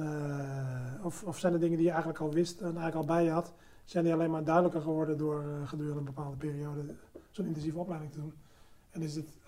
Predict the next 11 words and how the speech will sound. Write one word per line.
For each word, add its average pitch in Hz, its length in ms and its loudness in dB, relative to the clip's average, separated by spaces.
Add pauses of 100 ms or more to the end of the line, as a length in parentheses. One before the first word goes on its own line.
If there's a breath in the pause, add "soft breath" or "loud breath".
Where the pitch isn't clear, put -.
eigenlijk, 160 460 -6
eh, 147 1500 -8
nog 165 220 0
een, 190 180 -6 (360)
een 170 380 -6
nog 170 220 2
duidelijker 175 400 6
onderdeel 175 320 4
van 170 120 0
je 165 120 -2 (400 loud breath)
handelen 165 420 2